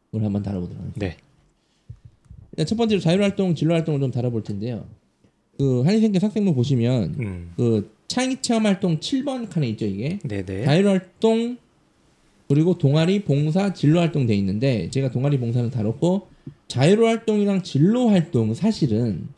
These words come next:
Speaker 1: 어떤가요? 보시면 이 부분은.
Speaker 2: 음, 이제 자율활동, 진로활동 같은 부분은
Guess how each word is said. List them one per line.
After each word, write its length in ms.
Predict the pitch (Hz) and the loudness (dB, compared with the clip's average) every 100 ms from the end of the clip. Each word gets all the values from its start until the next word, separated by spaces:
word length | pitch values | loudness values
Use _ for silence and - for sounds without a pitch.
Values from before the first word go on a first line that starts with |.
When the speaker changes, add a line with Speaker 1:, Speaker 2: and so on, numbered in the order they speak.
| _ _ | _ _
Speaker 1:
어떤가요? 420 | 107 127 165 104 104 | -2 0 2 0 0
보시면 400 | 107 107 80 - - _ _ _ _ - - | -2 -2 -6 -10 -16 _ _ _ _ -20 -6
이 100 | 113 | -2
부분은. 220 | 147 151 151 | 0 2 2
Speaker 2:
음, 380 | 151 147 139 - _ | 2 0 -2 -6 _
이제 300 | 139 139 123 113 - _ _ _ _ _ _ _ _ _ | -4 2 2 0 -6 _ _ _ _ _ _ _ _ _
자율활동, 600 | - 113 123 123 - 117 | 0 4 4 4 0 -4
진로활동 1120 | - 123 131 123 - - - - - 127 131 | 0 2 2 0 -4 -20 -20 -8 -6 -2 0
같은 260 | 107 - 117 | 0 -2 -2
부분은 480 | 107 110 107 104 | -2 0 0 -2